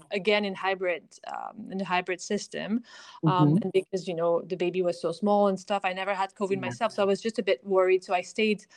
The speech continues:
Speaker 1: um, the first couple of months, I stayed, um, home and I, I took the classes online.
Speaker 2: Yeah.
Speaker 1: Um, so I was, like, pumpkin, pump-, pumping during
Speaker 2: <laughs>
Speaker 1: classes. And so it was, it took, like, a,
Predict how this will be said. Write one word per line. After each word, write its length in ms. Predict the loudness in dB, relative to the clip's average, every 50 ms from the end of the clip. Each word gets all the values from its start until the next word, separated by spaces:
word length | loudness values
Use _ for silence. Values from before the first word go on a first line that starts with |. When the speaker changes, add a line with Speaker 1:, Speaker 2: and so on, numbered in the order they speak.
| -20 -20 -20 -20 -20 -12 -2 0
Speaker 1:
um, 600 | 2 4 4 2 0 -2 -4 -6 -6 -6 -6 -6
the 80 | -8
first 380 | -6 -2 0 0 0 -2 -6 -14
couple 240 | -16 -12 -6 -4 -4
of 100 | -2 2
months, 260 | 2 2 2 2 -2 -4
I 80 | -6 -6
stayed, 400 | -6 -4 -4 -2 -2 0 0 0
um, 320 | 0 2 2 0 -2 -4
home 240 | -4 -2 -2 0 0
and 100 | 0 0
I, 200 | -2 -2 -4 -4 -8
I 100 | -8 -8
took 240 | -8 -6 -8 -6 -4
the 80 | -6
classes 440 | -6 -4 -4 -4 -4 -4 -6 -8 -8
online. 460 | -6 -6 -4 -4 -4 -2 0 -2 -2 -2 -6 _ _ _ _ _ _ _ _ _
Speaker 2:
Yeah. 300 | 2 2 2 0 -4 -8 -10 _ 2
Speaker 1:
Um, 200 | 2 2 2 2
so 120 | 2 2
I 80 | 4 4
was, 160 | 4 2 2 2
like, 240 | -2 -4 -6 _ -2
pumpkin, 560 | 2 2 2 2 2 2 2 2 2 2 2
pump-, 260 | 2 2 2 2 0 -4 _ _ _ _
pumping 460 | 2 2 6 6 6 8 8 8 8 8
during 260 | 8 8 6 4 2
Speaker 2:
<laughs> 80 | 2 4
Speaker 1:
classes. 760 | 4 4 4 2 0 0 2 4 4 6 6 4 4 2 -4 -10 -16 -18 -18 -18 -18 0 2
And 360 | 4 4 6 6 6 4 4
so 100 | 2 0
it 60 | 2
was, 120 | 2 2 2
it 220 | 0 -2 -4 -2
took, 180 | -4 -2 0 2
like, 220 | 2 2 2 2
a, 200 | 2 2 2 -2